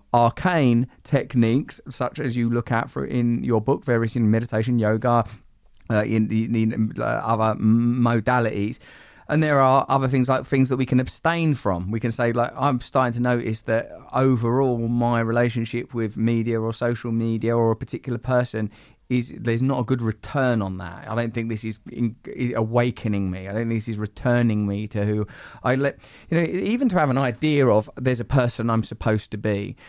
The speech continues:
Like, p-, some people would say, "What do you mean supposed to be? What do you, like, what's, what, like, the, I, aren't you constructing meaning?" Most materialist rationalists, that, and that's the dominant, uh,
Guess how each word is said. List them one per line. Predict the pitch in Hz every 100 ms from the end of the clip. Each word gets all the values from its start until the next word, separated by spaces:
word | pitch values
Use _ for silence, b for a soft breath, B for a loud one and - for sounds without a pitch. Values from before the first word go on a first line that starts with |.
| B B -
Like, | 123 131
p-, | - 127
some | 147 156 147
people | 139 127 127 117 117
would | 117 110
say, | 113 113 107
"What | 143 156
do | 147
you | 131
mean | 123 131 117 107 104
supposed | - - - 107 - -
to |
be? | 98 98 - 107 -
What | - 127
do |
you, | 131
like, | 117 127
what's, | 135 -
what, | 139 135
like, | 120 113
the, | 117
I, | 117 117
aren't | 113 135 135
you | 135 120
constructing | - 117 - - 127 - - 107 95 92
meaning?" | 95 92 98 98
Most | 101 156 143 -
materialist | 117 - 135 131 120 117 110 107
rationalists, | - 113 107 - 95 95 95 113 - -
that, | - 110 110
and | 107 107
that's | 120 -
the | 113
dominant, | 101 131 127 120 117 113 107 104 117 B B B _
uh, | 113 104 101 101 101